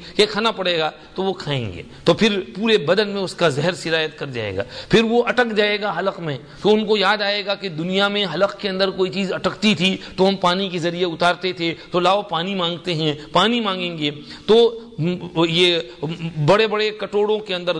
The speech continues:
گرم گرم کھولتا ہوا پانی ہوگا، اس کو زنجیروں کے ذریعے سے ان کی طرف لٹکایا جائے گا، تو وہ اس کو نیچے لے کر کے اس کو پئیں گے۔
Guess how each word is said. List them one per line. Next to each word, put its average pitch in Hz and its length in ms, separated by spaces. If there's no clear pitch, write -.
گرم 214 340
گرم 180 340
کھولتا 190 480
ہوا 170 280
پانی 170 400
ہوگا، 156 320
اس 226 120
کو 208 300
زنجیروں 185 580
کے 202 180
ذریعے 190 340
سے 208 360
ان 202 140
کی 185 140
طرف 185 240
لٹکایا 190 460
جائے 151 300
گا، 160 120
تو 190 100
وہ 220 240
اس 208 100
کو 208 120
نیچے 196 360
لے 190 160
کر 196 160
کے 190 140
اس 196 120
کو 185 160
پئیں 196 380
گے۔ 165 160